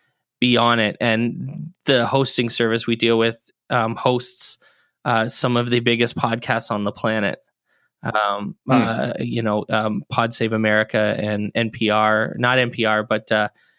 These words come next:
Speaker 1: uh, New York Times, The Daily, uh, are all hosted by these guys. And, um, I,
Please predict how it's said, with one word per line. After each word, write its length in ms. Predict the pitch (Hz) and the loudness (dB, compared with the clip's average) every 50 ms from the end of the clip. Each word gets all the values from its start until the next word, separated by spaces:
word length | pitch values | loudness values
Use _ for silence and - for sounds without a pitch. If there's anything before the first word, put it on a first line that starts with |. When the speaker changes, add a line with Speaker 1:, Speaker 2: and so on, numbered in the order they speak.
| _ _ _ - | _ _ _ -4
Speaker 1:
uh, 180 | 117 110 110 110 | -2 0 0 2
New 140 | 113 120 123 | 2 2 4
York 260 | 120 120 117 113 - | 4 4 2 2 -2
Times, 580 | - - 117 110 113 113 113 113 113 113 - | 0 2 2 4 4 2 2 0 0 -2 -2
The 100 | - 113 | -2 -2
Daily, 640 | 117 117 113 113 113 113 120 117 117 117 113 - - - | 0 2 2 4 4 4 4 4 4 2 0 -2 -2 -2
uh, 40 | 110 | 0
are 340 | 110 104 110 110 113 113 110 | 0 2 2 2 2 2 2
all 120 | 110 110 | 2 2
hosted 380 | 110 120 110 - - - 110 113 | 2 0 0 0 -2 -6 -2 -2
by 140 | 113 107 | -2 0
these 200 | 107 107 107 107 | 0 -2 -4 -4
guys. 360 | - - 110 107 107 104 - - _ _ _ _ _ _ _ _ _ - | -2 0 0 0 0 -2 -6 -14 _ _ _ _ _ _ _ _ _ -6
And, 380 | 135 123 117 113 113 117 117 - - | -2 0 0 0 0 0 -2 -2 -2
um, 400 | 127 120 113 113 117 131 - _ _ _ _ _ _ _ _ - | 0 0 0 0 -2 -4 -8 _ _ _ _ _ _ _ _ -2
I, 360 | 127 123 131 131 131 135 143 | 0 0 2 2 0 -2 -4